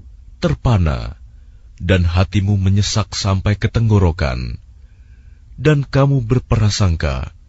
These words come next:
yang bukan-bukan terhadap Allah. Disitulah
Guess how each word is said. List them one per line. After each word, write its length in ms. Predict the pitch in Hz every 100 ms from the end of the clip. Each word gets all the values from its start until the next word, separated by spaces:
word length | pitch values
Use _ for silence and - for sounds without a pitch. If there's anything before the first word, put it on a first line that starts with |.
| - 160
yang 240 | 165 143
bukan-bukan 960 | 135 - 131 101 101 80 71 65 62 - - -
terhadap 480 | 147 110 95 82 76 -
Allah. 640 | - 95 73 60 55 - - - - - - - _ _ _ _ _ _ _ _ _ _
Disitulah 880 | - 95 120 - 117 - 90 73 67